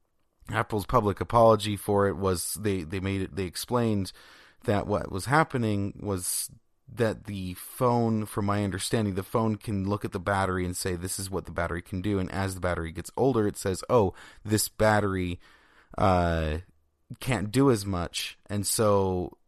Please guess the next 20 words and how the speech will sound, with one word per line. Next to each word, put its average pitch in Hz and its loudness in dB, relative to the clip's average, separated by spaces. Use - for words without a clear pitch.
and 117 -2
it 113 0
was 107 -2
kind 110 0
of 90 0
a 87 0
shoddy 85 2
battery, 78 0
to - -12
be 90 -4
honest. 82 -4
Like, 85 -8
the, 90 -4
what 95 -4
happened 87 -4
was 82 -6
the 92 -6
battery 87 0
was 87 -8
losing 90 -4